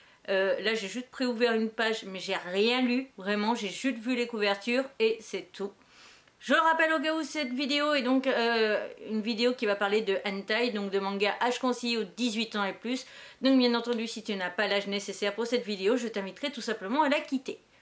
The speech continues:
Voilà, je dis la petite phrase au cas où.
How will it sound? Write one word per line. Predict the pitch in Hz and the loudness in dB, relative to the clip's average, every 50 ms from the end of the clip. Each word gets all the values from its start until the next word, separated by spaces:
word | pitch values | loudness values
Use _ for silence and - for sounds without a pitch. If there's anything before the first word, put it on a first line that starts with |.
| _ - | _ -4
Voilà, | 196 202 175 - - - - _ _ - | -2 -2 -2 -2 -6 -14 -20 _ _ -12
je | 196 208 226 | -8 -6 -6
dis | 214 196 185 185 208 247 254 262 | -6 -6 -8 -2 0 2 4 6
la | 269 247 247 | 6 6 6
petite | 247 - - 220 - | 4 0 -6 -12 -12
phrase | - - 247 226 233 226 226 226 - | -6 -2 0 0 0 0 -2 -2 0
au | 240 240 | 0 0
cas | 233 - - 214 208 202 196 | 2 2 2 2 2 2 0
où. | 190 190 190 214 226 | -2 -4 -6 -8 -8